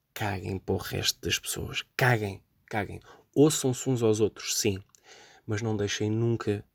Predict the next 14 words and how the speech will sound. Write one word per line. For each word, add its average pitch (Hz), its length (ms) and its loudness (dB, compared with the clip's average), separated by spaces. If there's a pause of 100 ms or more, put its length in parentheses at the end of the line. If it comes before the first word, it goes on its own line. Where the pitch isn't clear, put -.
que - 140 -4
os 110 200 0
outros - 500 -4 (640)
se - 180 -14
ponham 95 380 2
entre 95 200 -2
vocês 98 480 2
e 107 60 -2
os 98 60 -2
vossos 95 280 -4
objetivos. 90 720 -4 (1600)
Nunca 127 480 4
deixem 127 440 0
que 107 800 -4